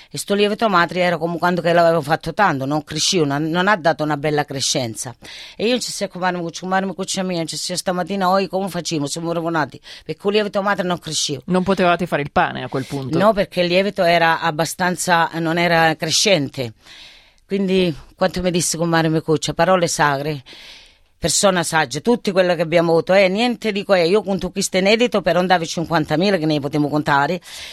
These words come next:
Speaker 1: Con Mario Micuccia quanto mi disse, "Figlia", disse, "non ti preoccupare", disse, "quanto ti accogli tu lievito madre e ci desse una bella crescenza." Ciò vuol dire che la mane, voglio raccontare questo, la mane dei nostri anziani,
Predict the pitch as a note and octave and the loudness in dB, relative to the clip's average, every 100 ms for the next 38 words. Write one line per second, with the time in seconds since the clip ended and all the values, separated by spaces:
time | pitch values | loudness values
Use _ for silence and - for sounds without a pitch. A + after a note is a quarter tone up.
0 | - E3 F#3 G3 F#3+ A#3+ A3+ F#3+ E3+ F3 | -12 -2 0 0 0 -2 -2 -2 -2 -2
1 | E3+ D#3+ E3 G3+ G3 C#3 C3 B2 - - | -4 -4 -4 -2 -4 -4 -6 -6 -10 -12
2 | - _ _ - - - - _ - F3 | -14 _ _ -20 -20 -20 -20 _ -6 -4
3 | F3+ F#3 F3+ - D3+ B2 A#2+ A2+ A2+ - | -2 -4 -4 -4 -4 -4 -6 -12 -12 -12
4 | - - - E3 - F3+ D#3+ G#3+ F3+ E3 | -12 -14 -2 -2 0 -6 -4 -2 -2 -2
5 | D3+ D3+ D3 D3+ F3+ G3 G#3+ G3+ F#3+ - | 0 2 2 2 2 2 2 0 -4 -8
6 | - - C#3+ - C#3+ D3 D3+ D3+ D3+ E3+ | -20 -10 -6 -6 -2 -4 -2 -2 0 2
7 | D#3+ C#3 C3+ - C3 A#2 - - - - | 2 -2 -4 -2 -2 -2 -6 -14 -18 -12
8 | - D#3 E3 E3+ G3+ G3 D#3 E3 D#3+ F3 | -2 2 2 4 2 2 0 2 2 4
9 | G#3+ G#3 F3 E3+ D#3+ E3 D3 D#3+ D#3+ F#3+ | 2 2 0 0 0 0 -2 -6 0 0
10 | D#3+ C#3+ - D3 E3 G3+ F3+ D#3+ E3 F3+ | 0 -4 -4 -4 -2 -2 -2 -2 -2 -4
11 | F3 E3 - F3+ C#3+ C3 | -6 -6 0 2 2 -2